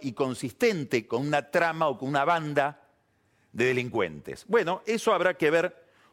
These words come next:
cómo la Cámara observa el caso.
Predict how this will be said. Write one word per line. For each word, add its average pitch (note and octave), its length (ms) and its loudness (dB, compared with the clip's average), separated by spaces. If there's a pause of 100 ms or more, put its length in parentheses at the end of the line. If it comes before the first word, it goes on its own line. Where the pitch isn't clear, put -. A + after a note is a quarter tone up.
(140)
cómo F#3 260 2
la D3 220 2
Cámara E3+ 600 0 (280)
observa C#3 480 2
el A#2+ 100 -2
caso. E2 460 -4